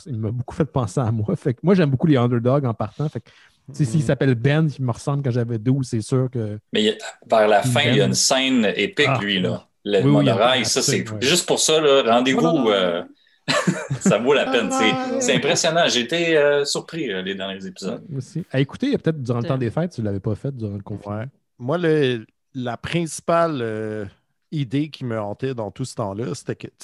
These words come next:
Speaker 2: sais, au départ, les jeunes, le concept, c'est que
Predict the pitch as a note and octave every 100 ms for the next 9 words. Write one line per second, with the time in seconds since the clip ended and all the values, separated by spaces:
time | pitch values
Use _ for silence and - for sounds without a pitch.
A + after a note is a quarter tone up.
0 | D3 C3+ - B2 B2 - D#3+ D3+ A#2 G#2
1 | B2+ C#3 B2+ A2 _ A#2 G#2+ A#2 A2+ -
2 | C#3+ - A2 - G#2 G2